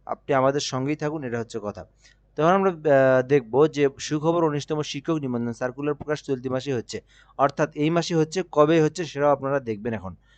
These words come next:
বাংলাদেশের লক্ষ লক্ষ চাকরি প্রত্যাশী তরুণ তরুণীর জন্য সুখবর, বহু প্রতীক্ষিত উনিশতম শিক্ষক নিবন্ধন পরীক্ষার এনটিআরসিএ বিজ্ঞপ্তি খুব শীঘ্রই প্রকাশিত হতে যাচ্ছে। শিক্ষাবার্তা ডট কম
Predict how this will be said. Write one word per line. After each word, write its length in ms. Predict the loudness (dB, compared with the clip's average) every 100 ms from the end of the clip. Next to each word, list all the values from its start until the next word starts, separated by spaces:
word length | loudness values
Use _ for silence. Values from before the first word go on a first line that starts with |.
| _ -4
বাংলাদেশের 540 | 0 0 -2 -2 -2
লক্ষ 220 | -2 0
লক্ষ 220 | 0 0 -2
চাকরি 420 | -4 -6 -6 -10
প্রত্যাশী 420 | -8 -6 -6 -6
তরুণ 340 | 0 2 2
তরুণীর 340 | 2 0 0 -2
জন্য 220 | -4 -6
সুখবর, 500 | -6 -6 2 4 2 -2 _ _ -2
বহু 260 | 2 4 4
প্রতীক্ষিত 600 | 0 -6 -6 -6 -6 -2
উনিশতম 600 | 0 0 -2 -4 -4 -4
শিক্ষক 360 | -6 -10 -8
নিবন্ধন 380 | -6 -4 -4 -4
পরীক্ষার 440 | -4 -6 -6 -6 -4
এনটিআরসিএ 1000 | -4 -6 -6 -6 -2 -2 -6 -8 -6
বিজ্ঞপ্তি 520 | -4 -6 -6 -8 -8 -10
খুব 160 | -10
শীঘ্রই 460 | -8 -6 -2 -2 -2 _ _ _
প্রকাশিত 420 | -6 -4 -4 -2
হতে 260 | -2 -2 -2
যাচ্ছে। 320 | -4 -4 -10
শিক্ষাবার্তা 640 | -14 -12 -6 -4 -2 -2
ডট 240 | 0 0 0
কম 320 | -2 -2 -2